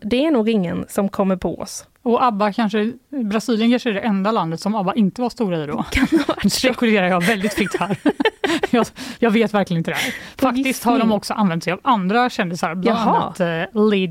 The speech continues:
Speaker 2: Gaga.
Speaker 1: Okej.
Speaker 2: Som de presenterar då som Stephanie Garmonata.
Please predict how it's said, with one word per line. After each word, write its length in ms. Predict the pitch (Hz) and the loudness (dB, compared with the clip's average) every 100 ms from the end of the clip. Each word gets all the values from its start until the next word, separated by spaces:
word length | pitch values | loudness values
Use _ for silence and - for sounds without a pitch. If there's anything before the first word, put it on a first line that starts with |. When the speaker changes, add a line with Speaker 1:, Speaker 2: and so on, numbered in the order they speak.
| 196 | 0
Speaker 2:
Gaga. 400 | 226 180 170 254 - _ - | 2 0 0 -2 -4 _ -6
Speaker 1:
Okej. 380 | - 185 190 330 - | -4 0 0 0 -4
Speaker 2:
Som 200 | - 214 | 0 2
de 200 | 208 196 | 4 0
presenterar 540 | - 208 208 208 165 | -2 0 0 2 0
då 120 | 170 165 | -2 -2
som 180 | 175 | -2
Stephanie 720 | 160 - 196 - 185 180 190 320 269 | -4 -4 -4 -2 0 0 -2 -4 -4
Garmonata. 1000 | 180 185 185 180 185 233 - 180 165 | 0 2 2 2 2 0 0 -8 -8